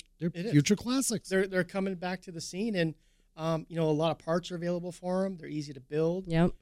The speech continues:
Speaker 2: I mean, we have Stephen Cox coming on the show, I think, next month.
Speaker 1: Yeah.
Speaker 2: Uh, you know, racing cars, and he just bought a seventy-eight or seventy-nine Fox body.
Speaker 3: No.
Speaker 2: So out of all the cars he could build, that's the one he picked as well.
Speaker 3: That's
Speaker 2: So
Speaker 3: cool.
Speaker 2: when you, when you see some of the trends, that's what I'm noticing right now is those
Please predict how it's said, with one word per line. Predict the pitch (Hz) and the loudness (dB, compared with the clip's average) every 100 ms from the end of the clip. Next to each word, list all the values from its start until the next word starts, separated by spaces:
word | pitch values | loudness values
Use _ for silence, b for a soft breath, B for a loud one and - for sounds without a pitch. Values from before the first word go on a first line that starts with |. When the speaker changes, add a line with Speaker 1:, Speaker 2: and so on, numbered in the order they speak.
| - | -8
Speaker 2:
I | |
mean, | 165 165 | -2 2
we | 202 | 4
have | 170 | 2
Stephen | - - 175 165 | 0 -10 -8 -8
Cox | - 165 147 - | -10 -12 -12 -14
coming | 170 151 | -12 -8
on | 143 | -8
the | 139 | -10
show, | - 147 | -6 -4
I | 143 | -4
think, | 147 139 | -6 -10
next | 151 143 | -10 -10
month. | 139 151 175 - _ _ | -10 -8 -8 -10 _ _
Speaker 1:
Yeah. | 131 123 107 | 6 8 8
Speaker 2:
Uh, | 147 139 135 | 2 -4 -4
you | 160 | -4
know, | 143 131 _ _ _ | -6 -8 _ _ _
racing | 135 160 - 156 | -4 -4 -4 -10
cars, | 127 175 185 151 147 _ | -6 -2 0 -2 -4 _
and | 147 | -6
he | 143 | -4
just | 196 175 | -2 -2
bought | - 151 147 | -2 0 0
a | |
seventy-eight | - - 151 151 147 151 147 - 139 | -2 -2 -2 -2 2 2 2 -2 -12
or | |
seventy-nine | 127 - 151 151 147 147 147 | -8 -4 -2 -2 0 0 -2
Fox | 156 185 | -4 -8
body. | - 123 123 - - - | -8 -14 -14 -14 -12 -10
Speaker 3:
No. | 151 135 | -8 -4
Speaker 2:
So | 131 | 4
out | 165 | 6
of | 170 | 6
all | 196 | 4
the | 190 | 2
cars | 202 190 170 | 2 0 2
he | 190 | -2
could | 170 131 | -2 0
build, | 175 208 160 147 | 2 4 4 2
that's | 156 - | -2 -2
the | 170 | -4
one | 160 | -2
he | 170 | -4
picked | 170 165 151 | -6 -10 -6
as | 131 | -8
well. | 139 151 131 | -2 0 6
Speaker 3:
That's | 160 165 | 8 8
Speaker 2:
So | 160 | 6
Speaker 3:
cool. | 160 139 131 107 | 8 10 8 4
Speaker 2:
when | 185 | -2
you, | 175 170 - | 0 -2 -4
when | 190 | -6
you | 175 | -4
see | 240 | -4
some | 214 208 185 | -2 0 0
of | |
the | 170 | -2
trends, | - 202 160 147 - | 0 2 2 0 -4
that's | 151 151 | -6 -6
what | 160 | -4
I'm | 151 151 | -2 0
noticing | 151 143 147 | -2 -2 -8
right | 139 | -6
now | 135 127 | -4 -4
is | 131 | -6
those | 143 | -8